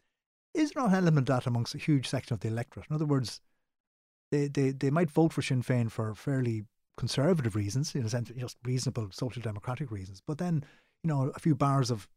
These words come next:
come out, you black and tans, you know, doesn't, doesn't do them any harm at all, uh, because it give them that, it gives them that whiff of sulphur,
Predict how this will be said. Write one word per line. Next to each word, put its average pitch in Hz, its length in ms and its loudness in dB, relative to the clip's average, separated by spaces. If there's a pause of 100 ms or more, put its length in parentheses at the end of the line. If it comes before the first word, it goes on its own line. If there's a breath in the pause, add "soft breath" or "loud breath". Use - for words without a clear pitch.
(260)
come 139 120 2
out, 135 140 4
you 131 80 2
black 127 180 2
and 120 120 0
tans, 127 320 2
you 123 60 2
know, 131 200 0 (440)
doesn't, 147 320 -2
doesn't 147 320 -2
do 143 160 2
them 139 140 0
any 147 160 2
harm 139 220 4
at 135 120 2
all, 165 280 2 (520 soft breath)
uh, 135 160 0
because 139 320 2
it 139 60 4
give 151 120 4
them 143 100 4
that, 143 220 2
it 143 60 -8
gives 147 220 2
them 131 120 2
that 127 160 0
whiff 139 220 2
of 120 100 -4
sulphur, 156 440 0